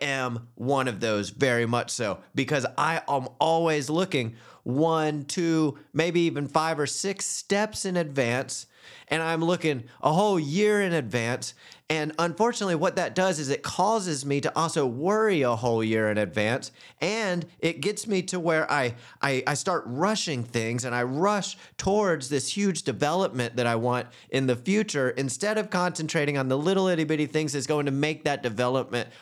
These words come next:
possible in the future. This started a long time ago, right? As a little kid with A D H D, I was always too focused, too,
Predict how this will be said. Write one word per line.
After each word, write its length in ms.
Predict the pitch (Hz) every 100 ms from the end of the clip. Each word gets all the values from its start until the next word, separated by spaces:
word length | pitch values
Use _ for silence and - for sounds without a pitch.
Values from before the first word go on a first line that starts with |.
| -
possible 640 | - 143 143 - 101 92 -
in 180 | 101 92
the 80 |
future. 500 | 90 95 78 - - - _ _ _ _ _ _ _ _ _ _ _ _ _ _ -
This 520 | 123 117 226 240 - _ _ _ -
started 600 | - - 196 214 214 190
a 80 | 160
long 300 | 175 208 196
time 240 | 190 190
ago, 200 | 185 190
right? 280 | 175 190 208
As 160 | 165
a 60 | 165
little 340 | 156 208 226
kid 320 | 214 208 208 247
with 160 | 196
A 200 | - 190
D 200 | 196 196
H 320 | 196 190 -
D, 400 | 190 208 165 - -
I 240 | 160 - 170
was 180 | 180 175 -
always 680 | 175 214 208 165 160 143 -
too 680 | - - 214 214 226 220 220 - - - -
focused, 520 | 269 240 240 190 -
too, 300 | - 226 208